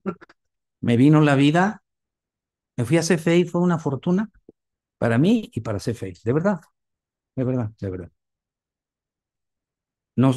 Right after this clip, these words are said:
no porque estaba yo, sino porque estábamos como unos diez cuates, güeritas, que le entramos a esto con una pasión. Bueno, ¿qué más? Entonces, transferencias múltiples. A ver, Morera,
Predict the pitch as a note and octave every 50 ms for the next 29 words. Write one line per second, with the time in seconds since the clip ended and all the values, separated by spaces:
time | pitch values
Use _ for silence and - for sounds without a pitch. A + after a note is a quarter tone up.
0 | C3+ - C3 C#3 C#3 D3 C#3+ - A#2 - D3 C3 C3+ C3 C3+ C3+ - C3+ B2 A2+
1 | G#2 G2+ - - - - C3 C3 B2 A#2 A#2 - B2 B2+ B2+ B2+ A#2+ A2+ B2 A#2+
2 | B2+ B2 - - _ _ _ _ _ _ _ _ _ - - A2 G#2+ - B2+ -
3 | - - _ - A#2 G#2+ A2 A2 - C#3+ B2+ - - - - - - B2 A#2 A#2
4 | A#2+ A2+ - C3+ C#3+ E3+ F3 D#3 - E3 E3 D#3+ D#3+ - F3+ F#3 F3 - _ _
5 | _ _ _ _ F3+ F3 E3+ - - - _ _ _ _ _ _ _ _ _ _
6 | _ _ _ _ _ _ _ _ _ _ _ _ _ _ _ _ _ _ _ _
7 | _ _ _ _ - B2 C3 C#3+ D#3 D#3+ D3+ - B2 - - B2+ D3 F#3+ G#3+ -
8 | _ _ _ _ _ _ _ _ _ _ _ _ _ G#2+ G2+ - - _ _ _
9 | _ _ _ _ _ _ _ _ _ _ _ _ _ _ _ _ _ _ _ _
10 | - D#3 D#3 C#3 - - - - _ _ _ _ _ _ _ _ _ _ _ _
11 | _ _ _ _ _ _ _ _ _ _ _ _ _ - C3 B2 C3+ D#3 C#3+ C3+
12 | F#3 E3 D#3 - C3 B2 A#2 - B2 A#2+ B2+ B2+ A#2+ - C3+ A#2 B2+ C#3 D#3 D#3+
13 | - D#3+ D3+ D#3 D3 D3 D3 - - - _ _ _ _ _ _ _ _ _ _
14 | _ _ _ _ _ _ _ _ _ _ _ _ _ _ _ _ - C#3+ D3 C#3
15 | B2 A#2+ A2+ G#2 G2 F#2+ -